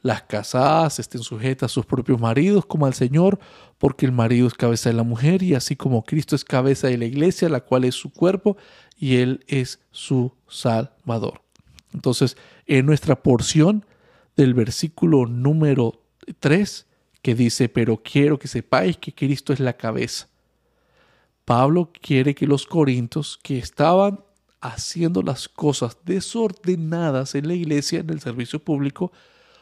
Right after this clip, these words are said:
Pablo quiere que aprendan de que Cristo es la cabeza. Él es la autoridad sobre la iglesia, sobre el varón, que el varón es la cabeza de la mujer y que Dios es la cabeza de Cristo. Si no hay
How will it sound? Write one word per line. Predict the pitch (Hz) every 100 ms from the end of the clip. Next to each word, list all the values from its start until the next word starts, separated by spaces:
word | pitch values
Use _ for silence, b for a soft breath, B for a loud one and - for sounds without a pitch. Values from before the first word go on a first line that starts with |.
| b _
Pablo | 123 120 139 151
quiere | 147 127 135
que | 131
aprendan | 151 - 139 135 135 147
de | 143 127
que | - -
Cristo | - 156 151 160
es |
la | 147 123
cabeza. | - - - - - _ _ _ _ _ _ _ _ _ _ _ _ _ _ _ _ _
Él | 151 143 147
es | 139 - -
la | - 135
autoridad | 113 127 117 113 123 135
sobre | - 127 117
la | 107
iglesia, | 104 113 107 120
sobre | - 131 117
el | 113
varón, | 113 113 101 b b b b
que | -
el | 120
varón | 113 107 151 196
es | 139
la | 127
cabeza | - 117 139 160
de | 135
la |
mujer | 117 117 120 110 - _ _ _ -
y | 151
que | - 113
Dios | 139
es | 131
la | 120
cabeza | 117 113 120
de | 107
Cristo. | 104 110 104 - - _ _ _ _ _ _ _ _ _ _
Si | - - 127
no | 123 135 147 165
hay | 185 175 -